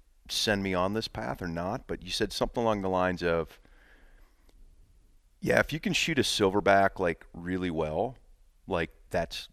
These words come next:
Jedi level. And if you can shoot all of 'em to include the Too Smooth, like, kinda equally the same,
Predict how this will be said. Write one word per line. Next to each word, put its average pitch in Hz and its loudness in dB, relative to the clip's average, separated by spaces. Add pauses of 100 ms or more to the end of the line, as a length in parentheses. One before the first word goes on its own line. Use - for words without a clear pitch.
Jedi 78 -6
level. - -12 (580)
And 87 0
if 90 -4
you 110 -2
can 104 -2
shoot 92 -2 (920)
all 87 6
of 113 0
'em 139 0 (160)
to - -4
include 90 -4
the 76 -6
Too 90 -4
Smooth, 95 -4 (280)
like, 85 -2
kinda 95 -4
equally 117 -2
the 101 -2
same, 127 -4